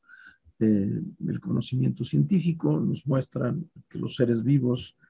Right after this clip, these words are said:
no están cerrados sobre sí mismos, son sistemas abiertos, permiten el intercambio de materia, energía, eh,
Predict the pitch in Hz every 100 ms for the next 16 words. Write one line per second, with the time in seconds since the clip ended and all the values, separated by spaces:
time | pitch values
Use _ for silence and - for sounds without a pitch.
0 | _ _ - 123 131 135 131 - 113 -
1 | - 135 151 147 - 156 175 175 165 143
2 | 143 - 120 123 123 - 113 170 202 -
3 | - 156 151 - 131 120 123 113 104 104
4 | - - - 117 135 - - - - -
5 | 64 - 71 - - - 80 67 131 -
6 | _ _ _ _ _ _ _ - -